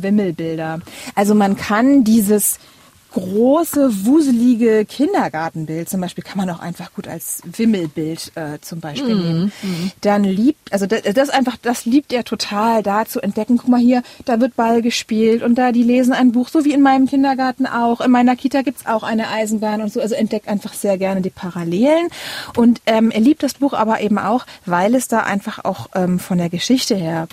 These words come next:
Speaker 1: Parallelen gibt für ihn. Also er ist noch entfernt davon, Freundschaften zu finden, aber schon, er hat schon so einzelne, wo er sagt, ah ja, das ist der und das ist der. Er weiß natürlich, was ist eine Erzieherin. Auch in dem Buch gibt's eine Erzieherin, die Frau Schmetterling.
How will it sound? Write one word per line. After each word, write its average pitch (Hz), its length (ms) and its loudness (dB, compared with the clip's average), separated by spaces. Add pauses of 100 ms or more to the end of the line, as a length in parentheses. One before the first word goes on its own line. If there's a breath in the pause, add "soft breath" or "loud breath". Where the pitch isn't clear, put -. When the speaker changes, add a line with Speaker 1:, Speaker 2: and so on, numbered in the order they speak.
Speaker 1:
Parallelen 160 580 -4
gibt - 200 -12
für - 120 -8
ihn. 170 100 -4
Also 170 220 -2
er 226 280 2 (440 loud breath)
ist 233 100 0
noch 233 280 2
entfernt 220 540 0
davon, 226 340 0
Freundschaften 262 680 -2
zu - 140 -8
finden, 320 360 -4 (460 loud breath)
aber 214 220 0
schon, 294 280 2
er 262 120 4
hat 247 160 2
schon 277 180 2
so 262 160 2
einzelne, 247 680 2
wo 233 100 2
er 226 140 2
sagt, 226 240 0
ah 208 80 0
ja, 208 160 2
das 185 120 -4
ist 180 200 -10
der 277 180 2
und 214 80 0
das 185 160 -4
ist 175 240 -12
der. 294 160 0 (640 loud breath)
Er 220 340 4
weiß 208 380 0
natürlich, 233 460 0
was 202 120 -2
ist 202 100 -8
eine 185 220 -6
Erzieherin. 311 680 2
Auch 196 160 -2
in 190 80 -2
dem 196 120 0
Buch 339 200 2
gibt's - 220 -4
eine 233 180 2
Erzieherin, 220 540 2
die 190 80 -4
Frau 175 200 -8
Schmetterling. 262 640 2